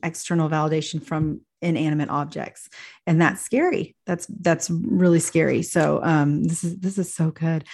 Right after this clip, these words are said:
Um, you know, I was thinking, you mentioned something about calming presence and, and, and, and the people that are, ah, <laughs> but for lack of a better word, right? <laughs> Um, nobody can see the expression there, but, um, yes, I, I just think when you have gone,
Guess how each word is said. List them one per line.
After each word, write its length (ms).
Um, 260
you 100
know, 360
I 100
was 180
thinking, 320
you 120
mentioned 320
something 320
about 380
calming 560
presence 720
and, 180
and, 140
and, 440
and 260
the 40
people 320
that 140
are, 100
ah, 400
<laughs> 20
but 280
for 160
lack 220
of 80
a 40
better 240
word, 240
right? 300
<laughs> 40
Um, 440
nobody 260
can 160
see 220
the 100
expression 520
there, 180
but, 280
um, 420
yes, 480
I, 180
I 80
just 220
think 260
when 220
you 140
have 340
gone, 260